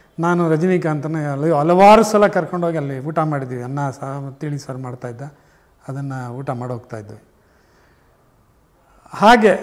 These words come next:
ಅಲ್ಲಿಂದ, ಅಲ್ಲಿಂದ ಆಚೆಗೆ ನಮ್ಮ, ನನ್ನ ಜರ್ನಿ ಹುಲಿ ಬಂತು ಹುಲಿ ಸಿನಿಮಾ ಕಡೆ ನಡಿ-, ವಾಲ್ಕೊಂತು. ಈ ಸಿ-, ಆ ಸಿನಿಮಾನ ನಾನು ಭಾಳ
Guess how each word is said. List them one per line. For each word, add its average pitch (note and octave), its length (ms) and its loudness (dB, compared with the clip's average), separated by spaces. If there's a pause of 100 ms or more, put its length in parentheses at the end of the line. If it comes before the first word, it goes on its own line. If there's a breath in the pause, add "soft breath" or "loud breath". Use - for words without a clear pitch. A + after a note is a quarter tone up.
(220)
ಅಲ್ಲಿಂದ, G3 400 2
ಅಲ್ಲಿಂದ A#3 600 4
ಆಚೆಗೆ G3 640 4
ನಮ್ಮ, A3 340 2
ನನ್ನ G#3+ 360 4
ಜರ್ನಿ F#3 440 4 (600 soft breath)
ಹುಲಿ A#3 220 4
ಬಂತು G#3 300 2
ಹುಲಿ F#3+ 200 2
ಸಿನಿಮಾ F3 640 -4 (120)
ಕಡೆ D#3+ 500 2 (260)
ನಡಿ-, E3 560 0
ವಾಲ್ಕೊಂತು. E3 580 0 (440 soft breath)
ಈ G3 100 0
ಸಿ-, F#3 160 -4
ಆ F3+ 100 0
ಸಿನಿಮಾನ G3 460 0
ನಾನು E3+ 280 0
ಭಾಳ C3 300 0